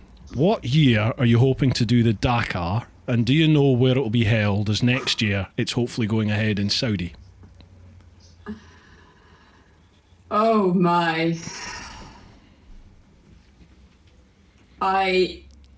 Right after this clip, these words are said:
Speaker 2: I don't know. It's something that I really would love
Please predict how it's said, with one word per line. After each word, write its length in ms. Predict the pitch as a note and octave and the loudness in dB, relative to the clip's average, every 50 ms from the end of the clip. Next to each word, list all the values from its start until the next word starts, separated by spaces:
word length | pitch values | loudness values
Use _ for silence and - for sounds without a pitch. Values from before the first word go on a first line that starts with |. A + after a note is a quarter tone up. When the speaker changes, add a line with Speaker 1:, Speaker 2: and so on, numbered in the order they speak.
| - - - - - _ _ - | -20 -20 -20 -20 -20 _ _ -8
Speaker 2:
I 160 | G3 G3 G3+ | -4 -2 0
don't 320 | G3 A#3+ G#3+ G3 F3+ E3 E3+ | 0 0 0 0 0 0 0
know. 340 | E3+ D#3+ D#3 D3+ C#3 C3+ D3+ - - - - - - - - - - _ _ _ _ _ _ _ - | 0 -2 -2 -4 -4 -6 -8 -12 -18 -20 -20 -20 -20 -20 -20 -20 -20 _ _ _ _ _ _ _ 0
It's 240 | A#3 A#3 A#3 - | 0 0 0 -2
something 600 | - - - - B3+ B3+ - - B3 C4+ B3+ B3 | -4 -2 -2 0 0 0 -2 0 0 2 4 4
that 220 | A#3 G#3+ G#3 - - | 4 2 0 -2 -4
I 180 | F#3+ G3 F#3+ F#3+ | -2 -2 -2 0
really 840 | F#3+ F#3 F#3+ G3 G3+ G#3 G#3 G3+ G3+ G3 F#3 F3+ F3+ F3 E3 E3 E3 - | 0 0 0 2 2 2 4 4 4 4 4 2 2 2 2 0 0 0
would 180 | F3 F3+ E3+ | 0 0 2
love 480 | F3+ F3+ F3 E3 E3 E3 E3+ F3 - | 2 2 2 2 0 -2 -2 -4 -8